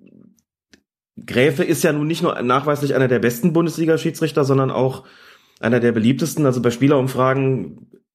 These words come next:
gut, wenn die dann nach dem Besten fragen, dann geht's ja immer auch so ein bisschen in Richtung Beliebtheit bei den Spielern. Landet der regelmäßig vorne. Ja, ein bisschen den Falschen ausgesucht, ne?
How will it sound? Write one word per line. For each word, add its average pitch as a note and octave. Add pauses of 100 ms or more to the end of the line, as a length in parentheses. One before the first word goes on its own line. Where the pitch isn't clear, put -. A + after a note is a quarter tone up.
(340)
gut, A2+
wenn G#2
die G#2+
dann A2
nach A2+
dem A#2
Besten A#2+
fragen, A#2+
dann G#2
geht's A#2
ja -
immer G2
auch F2+
so G#2
ein F#2+
bisschen F#2+
in F#2+
Richtung F#2 (640)
Beliebtheit A2+ (100)
bei A2
den A2+
Spielern. A#2+ (920)
Landet A#2+
der A#2
regelmäßig A#2
vorne. C#3 (340)
Ja, G#2
ein G#2
bisschen C3+
den G#2+
Falschen A#2
ausgesucht, D#2+
ne? G2